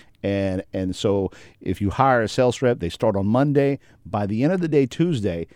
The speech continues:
they should have all the names of all the radio shows, what time they're on, what time they're on, how much do you charge for each spot, and it's like they have to memorize it.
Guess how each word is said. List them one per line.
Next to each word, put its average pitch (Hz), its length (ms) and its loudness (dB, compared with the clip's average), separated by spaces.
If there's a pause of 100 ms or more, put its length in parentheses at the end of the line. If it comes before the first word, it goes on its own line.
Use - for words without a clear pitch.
(160)
they 107 280 0
should 143 200 -4
have 98 360 -2 (180)
all 123 220 4
the 175 120 2
names 117 480 0
of 87 120 -6
all 107 180 0
the 156 100 -2
radio 113 460 2
shows, 87 580 -4 (400)
what 98 320 -2
time 147 260 0
they're 147 240 2
on, 127 340 0
what 117 280 -2
time 123 260 -2
they're 131 180 0
on, 98 320 -2 (280)
how 117 260 -4
much 143 240 0
do 127 100 -2
you 127 120 4
charge 131 320 -4
for - 100 -8
each 123 280 -2
spot, 90 360 -6 (100)
and 107 140 -2
it's 104 220 -4
like 92 340 -6
they 107 120 -2
have 139 200 -2
to 147 80 2
memorize 131 460 -2
it. - 180 -20